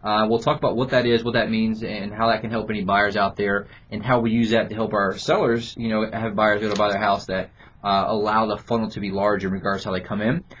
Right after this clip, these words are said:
Uh, we're gonna talk about, again, too, for the millionth time probably, that you don't need twenty percent down to buy a home, right? There's recent reports out, another survey just came out, and forty percent of the people that were surveyed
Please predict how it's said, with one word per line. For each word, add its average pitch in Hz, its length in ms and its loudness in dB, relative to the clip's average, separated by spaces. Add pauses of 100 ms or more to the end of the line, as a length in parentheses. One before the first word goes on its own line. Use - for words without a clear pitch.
(200)
Uh, 107 240 4
we're 113 100 2
gonna 131 120 2
talk 196 180 4
about, 180 160 6
again, 139 240 4
too, 139 260 2
for - 120 -8
the 120 100 2
millionth 131 360 2
time 120 200 2
probably, 110 500 2 (220)
that 104 100 -6
you 110 140 -2
don't 135 420 4
need 123 260 4
twenty 123 220 0
percent 113 300 -2
down 110 160 0
to 104 40 0
buy 101 200 2
a 95 40 -2
home, 95 360 -6
right? 110 240 0
There's 110 160 0
recent 120 280 2
reports 117 360 0
out, 104 180 2
another 127 380 4
survey 110 380 2
just 107 180 -2
came 107 180 0
out, 101 280 2 (340)
and 104 120 -6
forty 123 300 2
percent 120 300 2
of 104 60 0
the 120 60 0
people 113 180 2
that 104 80 0
were 101 60 -4
surveyed 151 500 2